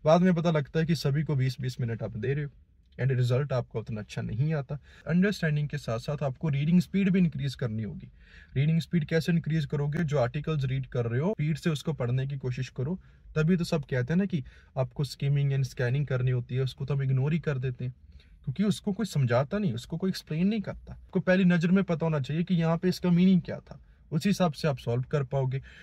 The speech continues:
And जो भी क्वेश्चंस गलत होते हैं ना, उसको दोबारा सॉल्व करो। Again, कोई भी प्रॉब्लम हो, उसका हर एक प्रॉब्लम एक टेम्परेरी है and उसका सॉल्यूशन है,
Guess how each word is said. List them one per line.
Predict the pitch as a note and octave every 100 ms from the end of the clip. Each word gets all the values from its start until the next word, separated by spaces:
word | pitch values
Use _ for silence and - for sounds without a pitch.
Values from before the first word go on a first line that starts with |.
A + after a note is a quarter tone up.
| - C#3
And | C#3
जो | D3+
भी | E3 F#3+
क्वेश्चंस | E3+ D3 E3+ D#3+ C3
गलत | C3 -
होते | B2 C3
हैं | E3+
ना, |
उसको | G3+ - F3
दोबारा | B2+ B2 D3
सॉल्व | E3+ C3+ G#2
करो। | - - - - _ - - - - C#3
Again, | D#3 B2+ - - - - _ -
कोई | D#3
भी | F#3+
प्रॉब्लम | G3 D3 A#2+ B2
हो, | A#2+ C3
उसका | F3 - - D3 -
हर | C#3
एक | E3 -
प्रॉब्लम | B2+ A#2+ C3+ D3
एक | C3+ -
टेम्परेरी | A2+ A#2+ B2+ A#2+ A#2
है | F3+
and | A3
उसका | G3+ -
सॉल्यूशन | G3+ - D#3+ -
है, | F3+